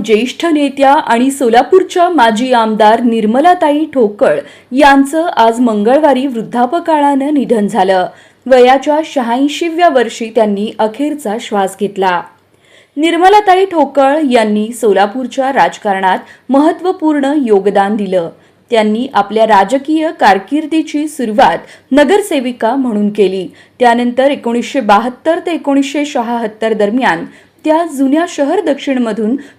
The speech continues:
काँग्रेसच्या तिकिटावर विधानसभेवर निवडून आल्या. एकोणीसशे ब्याऐंशी मध्ये त्यांचे भाऊजी ॲडव्होकेट बाबासाहेब भोसले मुख्यमंत्री झाल्यावर त्या राज्यपाल कोट्यातून विधान परिषदेच्या आमदार झाल्या होत्या.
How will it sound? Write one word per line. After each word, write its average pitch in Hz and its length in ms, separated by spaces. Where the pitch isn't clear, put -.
काँग्रेसच्या 320 600
तिकिटावर 214 540
विधानसभेवर 220 880
निवडून 202 400
आल्या. 190 340
एकोणीसशे 247 520
ब्याऐंशी 208 520
मध्ये 262 320
त्यांचे 240 440
भाऊजी 214 540
ॲडव्होकेट 311 520
बाबासाहेब 285 720
भोसले 233 420
मुख्यमंत्री 311 720
झाल्यावर 214 520
त्या 311 200
राज्यपाल 277 640
कोट्यातून 269 600
विधान 240 400
परिषदेच्या 277 760
आमदार 196 460
झाल्या 196 300
होत्या. 180 440